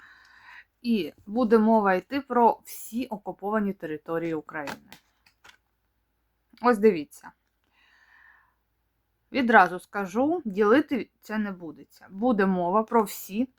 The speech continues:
окуповані території. Відразу. Вся окупована територія буде,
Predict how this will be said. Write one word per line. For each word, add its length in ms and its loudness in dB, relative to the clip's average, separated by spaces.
окуповані 720 -8
території. 680 -14
Відразу. 600 -2
Вся 400 0
окупована 560 -8
територія 560 -2
буде, 680 -2